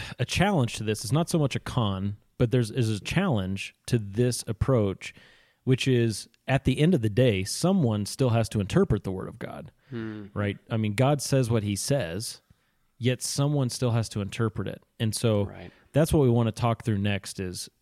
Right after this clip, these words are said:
Speaker 1: is analyzing this biblical route and tying it into our chart as we've listed certain doctrines that we say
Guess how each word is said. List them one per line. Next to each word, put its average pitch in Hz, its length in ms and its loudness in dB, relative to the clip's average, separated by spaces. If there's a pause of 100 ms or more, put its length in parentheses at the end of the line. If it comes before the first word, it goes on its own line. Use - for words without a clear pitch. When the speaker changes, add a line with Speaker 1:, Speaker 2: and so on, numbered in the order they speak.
Speaker 1:
is 107 280 0
analyzing 107 880 0 (540)
this 113 160 0
biblical 113 540 0
route 98 600 -4 (560)
and 104 500 0
tying 131 280 2
it 107 80 2
into 107 480 0
our 101 200 -2
chart 120 500 0
as 101 180 -2
we've 113 300 0
listed 123 420 2
certain 127 300 0
doctrines 113 480 0
that 98 200 -2
we 120 220 2
say 117 500 0